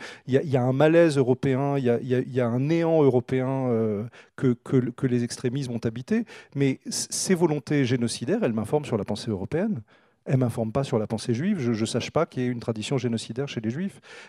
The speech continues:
Donc, euh, on va, on va pas reprocher, euh,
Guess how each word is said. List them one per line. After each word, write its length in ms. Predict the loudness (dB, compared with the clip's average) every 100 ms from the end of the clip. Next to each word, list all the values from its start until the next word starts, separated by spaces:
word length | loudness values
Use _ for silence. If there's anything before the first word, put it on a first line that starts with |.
| _
Donc, 320 | -2 -2 4
euh, 240 | 6 8 6
on 160 | 4
va, 160 | 6 4 4 -2
on 60 | 6
va 120 | 8
pas 100 | 8
reprocher, 640 | 4 2 0 0 2 4 4
euh, 460 | 6 6 4 4